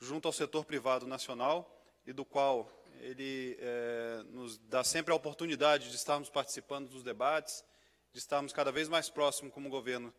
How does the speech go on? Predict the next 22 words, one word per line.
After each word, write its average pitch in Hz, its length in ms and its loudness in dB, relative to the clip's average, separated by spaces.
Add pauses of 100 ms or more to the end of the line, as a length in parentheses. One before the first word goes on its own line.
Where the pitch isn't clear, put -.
(160)
estarmos 139 380 -2
próximos 156 460 2
das 139 180 2
empresas 131 580 -4 (440)
que - 100 -12
participam - 580 -2
do 135 80 -8
grupo 139 240 -8
de 127 100 -12
trabalho 120 300 -2
na 120 80 -4
Fecomércio. 127 580 6
Então, 143 100 -2
obrigado, 139 400 8
Alexandre, 143 480 -8 (480)
pela 135 160 2
oportunidade. 139 640 4
É 147 40 0
muito 156 160 -4
importante 156 520 -2
pra 139 160 -4
nós 139 340 -4